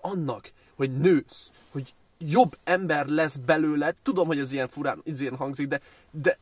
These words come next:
fejlődsz, mint egy ember azzal, hogy azokat a dolgokat csinálod, amik félelmet okoznak neked,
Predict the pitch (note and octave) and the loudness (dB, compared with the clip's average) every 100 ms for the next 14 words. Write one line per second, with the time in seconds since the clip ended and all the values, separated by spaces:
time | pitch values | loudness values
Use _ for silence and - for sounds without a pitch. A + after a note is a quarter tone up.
0 | _ - - - C#4+ C4+ F3 F3+ - D3+ | _ -20 -4 4 6 6 6 4 2 -4
1 | E3+ E3+ - E3+ D#3 _ _ - G3+ E3+ | -4 -4 -2 -2 -2 _ _ -8 -4 -2
2 | C3 B2 A2 _ _ _ - F#3+ F3 C#3 | -2 -2 -4 _ _ _ -4 -2 -2 2
3 | D3 D#3+ D#3 F#3 E3 D3 D3 D#3 F3 C#3 | 2 2 0 -2 -4 -6 -2 0 0 -2
4 | C#3 - E3+ A2+ G2+ C#3 E3+ - - _ | -6 -6 -6 -6 -4 -6 -6 -20 -20 _
5 | - A#3 G3 - _ _ _ _ _ _ | 0 0 -2 -12 _ _ _ _ _ _
6 | - - B3 F#3 C#3 C3+ D#3+ E3+ D3 C3 | -8 0 4 6 6 4 0 -2 -2 -2
7 | C#3 C3+ - C3 | 0 0 0 -4